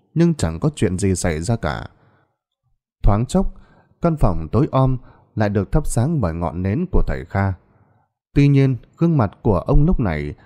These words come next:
đã có phần thay đổi, như phát hiện ra điều gì đó.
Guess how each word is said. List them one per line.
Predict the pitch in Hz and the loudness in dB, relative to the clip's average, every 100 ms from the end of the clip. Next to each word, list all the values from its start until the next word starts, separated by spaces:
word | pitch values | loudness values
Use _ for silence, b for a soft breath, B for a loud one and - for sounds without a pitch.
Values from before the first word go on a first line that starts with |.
| b | b
đã | 104 120 | -4 -4
có | - 120 - | -2 -4 0
phần | 113 98 92 | 0 0 0
thay | 143 143 | 0 0
đổi, | 98 67 67 b b b | -2 -4 -10 b b b
như | 139 139 | -2 0
phát | 202 - | 0 0
hiện | 110 110 92 | 0 -2 -2
ra | 110 | -4
điều | 98 73 | -4 -6
gì | 78 69 | -8 -6
đó. | 80 123 | -4 -4